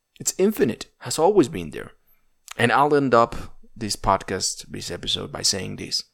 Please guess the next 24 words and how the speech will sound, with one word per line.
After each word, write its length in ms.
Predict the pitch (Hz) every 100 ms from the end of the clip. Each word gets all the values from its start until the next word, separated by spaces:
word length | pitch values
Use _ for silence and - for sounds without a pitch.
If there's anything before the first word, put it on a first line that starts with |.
| _
It's 180 | - -
a 60 | 101
great 200 | 131 139
example 380 | - 131 120
that 80 | 113
I 60 | 107
always 220 | 107 107
give 140 | 110 -
to 60 |
my 100 | 85
students. 460 | 92 92 - - - _ _ _ _ _ _ _ _ _ _ _ _ _ _ _ _ _
What 260 | - 120 160
is 180 | 160 -
it 120 | 131
like? 200 | 120 113
They, 320 | 123 120 113
they 200 | - 127
ask 260 | 127 110 -
me, 100 | 92
"What 140 | 107
is 140 | 151 -
it 160 | 127
like 220 | 117 113 -
to 360 | - 104 90